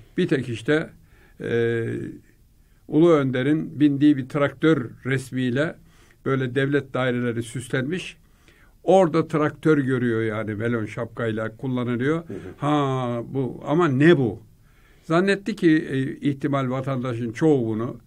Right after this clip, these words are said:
Speaker 1: kaymakamlıklarda falan görünce herhalde "Paşa," dediler, "bu arabayla geziyor."
Speaker 2: Evet.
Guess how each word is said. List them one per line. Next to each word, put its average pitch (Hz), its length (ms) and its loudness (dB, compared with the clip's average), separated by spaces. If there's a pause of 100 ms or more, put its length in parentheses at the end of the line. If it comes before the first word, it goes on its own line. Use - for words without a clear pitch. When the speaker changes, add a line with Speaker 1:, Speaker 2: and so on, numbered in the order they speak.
(260)
Speaker 1:
kaymakamlıklarda 120 920 -2
falan 117 320 -4
görünce 120 500 -4 (420)
herhalde 131 400 -2
"Paşa," 135 360 -2
dediler, 120 440 -2
"bu 135 300 -4
arabayla 131 460 0
geziyor." 135 540 0 (240)
Speaker 2:
Evet. 95 240 -8